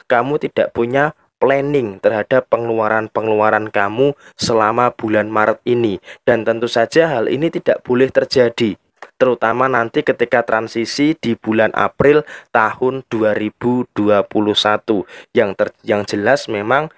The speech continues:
di sini agak tersiksa secara posisi finansial terhadap pemenuhan kebutuhan-kebutuhan kamu di bulan Maret ini, dan tentu ini harus bisa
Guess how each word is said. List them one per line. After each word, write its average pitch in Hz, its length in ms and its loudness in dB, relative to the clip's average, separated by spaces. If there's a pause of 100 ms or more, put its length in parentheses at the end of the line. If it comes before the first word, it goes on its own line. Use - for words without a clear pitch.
(220)
di 120 160 -2
sini 123 320 -4
agak - 400 -2
tersiksa 131 680 -4
secara 113 400 2
posisi 113 460 0
finansial 110 760 0 (300)
terhadap 113 420 0
pemenuhan 113 560 0
kebutuhan-kebutuhan 107 1160 -2
kamu 107 420 0 (300)
di 120 80 2
bulan 107 340 0
Maret 104 380 0
ini, 117 340 -2
dan 104 220 -2
tentu 107 340 0
ini 127 240 -2
harus 107 320 0
bisa 127 460 0